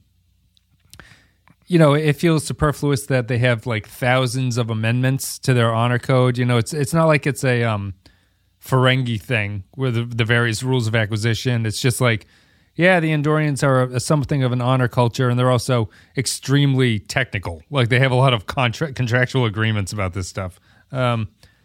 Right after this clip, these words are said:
just felt, I thought Combs did well, but it ju-, it just, it,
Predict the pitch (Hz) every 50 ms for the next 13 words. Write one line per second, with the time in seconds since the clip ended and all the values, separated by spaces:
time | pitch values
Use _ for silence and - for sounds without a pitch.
0 | _ _ _ _ _ - - 190 180 - - - 180 160 143 127 113 - - -
1 | - - - _ _ _ _ _ _ _ _ _ _ _ _ _ _ _ _ _
2 | _ _ _ _ _ _ _ _ _ _ - - _ _ _ _ _ _ _ _
3 | _ _ _ _ _ _ _ - 170 170 233 240 233 - - - 190 196 202 208
4 | 202 170 156 - - 160 160 147 131 135 127 123 120 107 104 123 135 135 131 127
5 | - - 170 - - 143 131 - 170 160 - - - - 143 - -